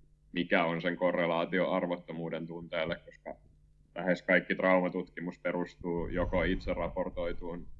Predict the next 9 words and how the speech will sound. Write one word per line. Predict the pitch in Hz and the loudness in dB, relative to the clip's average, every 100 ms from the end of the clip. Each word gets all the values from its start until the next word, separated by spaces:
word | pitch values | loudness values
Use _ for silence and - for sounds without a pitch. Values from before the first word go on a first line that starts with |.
| - - - - - - - - - - - | -14 -14 -12 -10 -10 -14 -20 -20 -12 -8 -6
niin | 85 85 87 - | -2 0 2 2
itse | - - | 2 2
raportoituihin | 90 90 92 - 92 90 92 90 | 0 2 0 2 0 2 0 0
mittareihin, | 90 95 - 95 87 85 87 85 - _ - - - - _ - | 0 0 0 -2 2 2 0 -4 -10 _ -20 -20 -20 -20 _ 4
tai | 104 104 | 6 6
sit | 98 92 - - _ _ _ | 4 -2 -6 -20 _ _ _
jonkinlaisiin | 90 85 85 80 85 85 78 | -6 -4 -4 -2 -4 -4 -4
niinku | 82 80 82 80 - - - | -4 -2 -2 -2 -2 -2 -2
havaittuihin, | 87 87 82 - 82 80 76 | -2 0 0 -4 -6 -8 -10